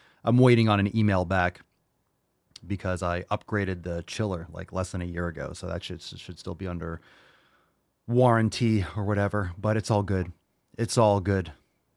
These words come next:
It's all good. First world problems. It's okay. I can chill my nips in the, in the shower before a workout. I'll live. I'll survive. I think we'll be all right.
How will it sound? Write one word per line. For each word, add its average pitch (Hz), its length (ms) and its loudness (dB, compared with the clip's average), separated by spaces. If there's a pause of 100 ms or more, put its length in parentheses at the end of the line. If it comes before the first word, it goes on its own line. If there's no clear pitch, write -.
(140)
It's 143 200 0
all 127 240 8
good. 113 260 4
First 143 380 2
world 127 280 4
problems. 110 540 4
It's 131 160 0
okay. 90 380 2 (100)
I 110 60 -4
can 113 120 0
chill 117 200 2
my 90 160 2
nips 92 260 -2
in 90 80 -4
the, 87 80 -4
in 92 120 -4
the 90 60 -2
shower 87 380 0
before 87 300 -6
a 85 40 -6
workout. 87 420 -6 (280)
I'll 95 140 -6
live. 90 260 -12 (100)
I'll 90 120 -12
survive. 87 520 -14
I 160 100 -10
think - 200 -6
we'll - 60 -12
be - 100 -16
all - 80 -16
right. - 160 -18